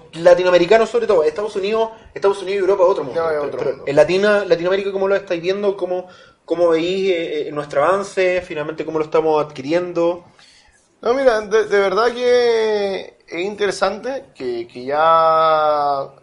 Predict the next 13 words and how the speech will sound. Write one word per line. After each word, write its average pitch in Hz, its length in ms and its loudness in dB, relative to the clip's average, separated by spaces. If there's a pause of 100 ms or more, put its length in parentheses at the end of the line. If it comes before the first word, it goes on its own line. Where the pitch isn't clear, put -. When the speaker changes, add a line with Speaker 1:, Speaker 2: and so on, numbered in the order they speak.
(500)
Speaker 2:
le 139 180 -4
hemos 170 180 0
ido 180 220 -2
perdiendo 170 560 -2
el 175 100 -6
miedo 185 540 -4
a 180 60 2
la 170 120 0
tecno-, 156 300 -8
a - 60 -6
la 147 120 -2
nueva 156 160 -2
tecnología. 156 640 -8